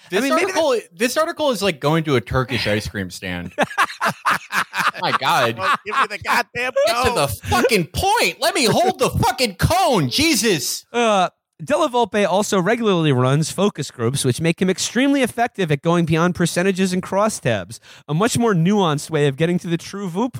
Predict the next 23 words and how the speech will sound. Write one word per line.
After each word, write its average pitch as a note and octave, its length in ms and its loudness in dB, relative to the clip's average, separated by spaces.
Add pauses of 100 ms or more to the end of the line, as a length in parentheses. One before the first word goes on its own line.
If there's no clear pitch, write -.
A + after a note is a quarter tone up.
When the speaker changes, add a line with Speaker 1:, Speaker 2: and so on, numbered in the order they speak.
(140)
Speaker 2:
the D3 280 0
true D#4 400 0
viewpoint, C#3 500 0
says B2+ 220 -2
Matt C#3+ 260 0
Barretto, C#3 460 2 (220)
a B2+ 100 -8
Democratic D#3 520 0
pollster F3+ 380 0
who F3+ 100 4
worked D3 280 0
with F3 140 0
Della D#3 240 2
Volpe E3+ 480 0
on F3 80 0
the C#3 80 -2
Biden D#3 320 0
campaign. G#3 440 -6 (720)
What's B3 320 0
the D4 80 2
true C4+ 260 2
viewpo-, A#3 400 2
viewpoint? F#3 540 2